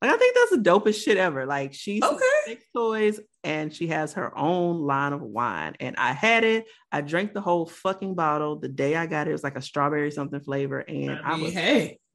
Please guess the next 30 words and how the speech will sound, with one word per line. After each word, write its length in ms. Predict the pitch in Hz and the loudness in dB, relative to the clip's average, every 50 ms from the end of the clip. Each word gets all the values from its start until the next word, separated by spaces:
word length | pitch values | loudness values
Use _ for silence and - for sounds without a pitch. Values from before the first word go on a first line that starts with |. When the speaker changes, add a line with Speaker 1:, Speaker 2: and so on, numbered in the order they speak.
| _ _ _ | _ _ _
Speaker 1:
I 80 | 160 180 | 0 2
was 180 | 160 143 135 139 | 2 2 0 -2
good 280 | 139 131 151 165 156 | -4 0 0 2 2
and 140 | 143 131 127 | 2 -2 -4
fucked 280 | - 123 101 - - - | -4 -6 -8 -6 -8 -8
up. 220 | - - - - _ _ _ _ _ | -8 -8 -8 -12 _ _ _ _ _
Like, 480 | - - 127 131 104 110 117 - - - _ - _ _ _ _ _ | -4 -2 -2 0 -2 -4 -6 -10 -16 -20 _ -20 _ _ _ _ _
super 480 | _ - - - - 214 220 208 190 165 | _ -14 -12 0 4 4 6 6 4 0
fucked 400 | 165 - 156 147 143 143 - - | 2 0 -2 -2 -2 -4 -4 -2
up, 240 | 139 135 131 127 - | -2 -2 -2 -6 -4
half 340 | - - 160 156 156 160 | -4 -2 -2 -2 -2 -4
the 80 | _ 147 | _ -4
bottle. 560 | 143 139 127 123 131 120 110 120 - - - _ _ _ _ - | -2 -2 -2 -2 -4 -6 -8 -8 -10 -10 -14 _ _ _ _ -4
And 100 | 139 139 | -2 0
then 100 | 139 135 | 0 0
the 80 | 139 135 | 0 -2
rest 180 | 143 143 139 | -2 -4 -4
of 40 | - | -6
the 60 | 160 | -6
bottle, 320 | 135 135 123 123 - 147 - | -4 -2 0 2 0 0 0
I 120 | 120 139 | -2 -2
was 280 | 143 123 120 117 117 113 | -2 -4 -6 -10 -12 -14
done. 520 | 117 117 127 123 113 - - - - - _ _ _ _ _ _ | -16 -10 -6 -6 -6 -6 -8 -14 -16 -18 _ _ _ _ _ _
So 500 | _ - 165 143 139 127 131 143 - - _ _ _ _ _ _ _ _ _ _ _ _ _ _ | _ 0 2 2 2 2 0 -2 -4 -6 _ _ _ _ _ _ _ _ _ _ _ _ _ _
Speaker 2:
That's 260 | 175 160 156 - - | -8 -8 -8 -10 -20
funny. 320 | - _ 180 156 156 160 156 | -20 _ -16 -14 -12 -12 -2
Speaker 1:
support 280 | 160 196 196 190 170 | 2 2 2 2 2
Black-owned 540 | 160 170 156 156 - 139 139 135 135 143 147 | 2 2 2 2 2 -2 -2 -2 -2 -2 -2
businesses, 760 | 160 160 160 160 160 156 156 151 151 151 - 143 143 143 143 | 0 0 0 -2 -2 -4 -6 -6 -6 -4 -2 -2 -2 -2 -2
support 480 | - 139 - _ 156 156 151 135 147 | -8 -12 -8 _ -2 0 0 -2 -4